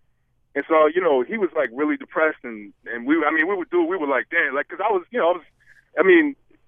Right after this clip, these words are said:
that, I mean, I mean, any, I think everybody wanted to see the Boondocks animated, man. Like, that was, like, you know, I mean, it just made sense, but Fox just wasn't the place for it, man. I mean, and the first pilot that was done, it was, it was real watered down. It was not even, like, it wasn't half of what you're seeing on Adult Swim,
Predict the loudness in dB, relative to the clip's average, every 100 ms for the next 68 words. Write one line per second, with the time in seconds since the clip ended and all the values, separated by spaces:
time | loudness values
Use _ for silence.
0 | _ -20 -18 -18 -12 2 4 6 4 2
1 | -2 -4 0 2 4 4 2 0 -6 -6
2 | -4 -2 0 0 0 0 -2 -4 -10 -8
3 | -8 -6 -2 -2 -2 -4 -4 -6 -8 -6
4 | -4 -4 0 0 0 0 0 -2 -4 0
5 | 0 0 -4 -8 -8 -4 -4 -4 -6 -6
6 | 0 0 0 _ -20 -20 -8 4 4 4
7 | 0 6 6 4 0 2 2 4 6 6
8 | 4 2 2 2 0 0 -4 _ -2 0
9 | 4 8 8 8 8 8 8 6 4 0
10 | 2 2 2 -4 -6 -6 -6 -10 -20 0
11 | 6 8 8 6 2 0 -4 -6 -4 -2
12 | -2 2 2 2 -2 -2 -2 -6 _ 0
13 | 2 0 0 0 2 2 0 -4 -6 -2
14 | -2 0 2 2 0 -2 -2